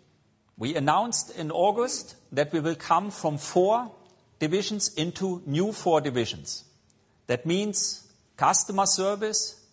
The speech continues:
then a minerals division, a cement division, and a product companies division. This operational change, this change in structure, has then in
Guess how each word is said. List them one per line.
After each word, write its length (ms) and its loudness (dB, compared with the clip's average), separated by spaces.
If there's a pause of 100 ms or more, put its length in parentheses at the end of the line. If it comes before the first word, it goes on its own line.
(240)
then 240 0
a 60 -2
minerals 500 0
division, 540 -8 (840)
a 60 -6
cement 460 0
division, 480 -8 (100)
and 160 -2
a 60 -4
product 460 -2
companies 520 0
division. 420 -4 (1800)
This 560 0 (360)
operational 800 2
change, 800 -4 (760)
this 280 -2
change 420 -2
in 160 -4
structure, 640 0 (1160)
has 280 0
then 180 2
in 160 -4